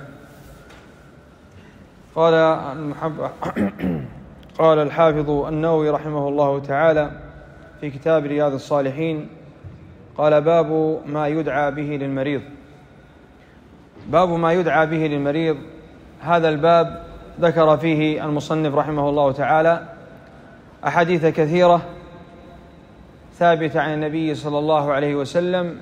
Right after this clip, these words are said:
فيها الدعاء للمريض، وهذا يفيدنا فائدة، أن هناك أدعية خاصة يدعى بها للمريض، أدعية خاصة يدعى بها للمريض،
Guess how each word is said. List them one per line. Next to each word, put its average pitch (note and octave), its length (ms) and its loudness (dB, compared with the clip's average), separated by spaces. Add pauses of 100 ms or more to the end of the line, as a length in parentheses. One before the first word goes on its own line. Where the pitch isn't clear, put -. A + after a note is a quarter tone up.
فيها E3+ 240 -2
الدعاء D3+ 520 0
للمريض، D3 440 -2 (1040)
وهذا F3+ 320 2
يفيدنا E3 520 -2
فائدة، E3 480 -2 (1040)
أن E3+ 140 -4
هناك E3 420 -2
أدعية D#3 580 0 (360)
خاصة D#3+ 580 0 (680)
يدعى D#3 360 0
بها D#3 340 0
للمريض، D3+ 420 -2 (840)
أدعية C#3 320 -4
خاصة D#3 520 -2 (720)
يدعى D#3 360 4
بها E3+ 220 2
للمريض، D#3 420 2